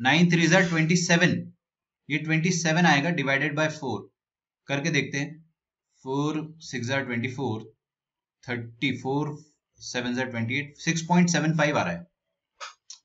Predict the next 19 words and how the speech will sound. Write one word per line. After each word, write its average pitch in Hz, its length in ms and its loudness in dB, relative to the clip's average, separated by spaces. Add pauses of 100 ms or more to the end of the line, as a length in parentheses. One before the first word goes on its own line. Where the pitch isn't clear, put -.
(220)
I'm 131 80 -4
not 156 160 0
very 135 200 2
sure 143 260 2
कि 151 160 -2 (920)
थ्री 127 140 0
पॉइंट 139 260 2
वन 127 140 -2
फ़ोर 135 200 -2
लेने 123 200 0
से 127 120 -6
क्या 107 200 -2
आएगा, 87 200 -4 (840)
थोड़ा 131 180 -2
सा 143 100 0
ही 160 80 2
changes 139 340 2
आएगा 110 200 2
ना। 165 100 -2